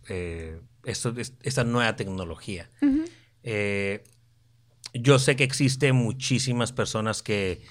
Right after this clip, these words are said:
Speaker 1: que quisieran a-, entrar a hacer OnlyFans, ¿no?
Speaker 2: Ujú.
Speaker 1: Eh, si tú ahorita fueras como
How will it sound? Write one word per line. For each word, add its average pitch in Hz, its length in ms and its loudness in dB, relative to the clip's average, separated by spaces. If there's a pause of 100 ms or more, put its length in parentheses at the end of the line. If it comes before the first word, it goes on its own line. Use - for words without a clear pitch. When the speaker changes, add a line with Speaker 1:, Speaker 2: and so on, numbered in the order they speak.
(1040)
Speaker 1:
que 131 160 2
quisieran 135 540 6
a-, 127 100 2
entrar 113 480 0
a 110 60 0
hacer 113 280 0
OnlyFans, 101 540 -2
¿no? 113 120 -4
Speaker 2:
Ujú. 277 340 6 (260)
Speaker 1:
Eh, 85 560 -6 (1040)
si - 220 -4
tú 156 360 6
ahorita 151 640 6
fueras 127 400 2
como 113 640 -2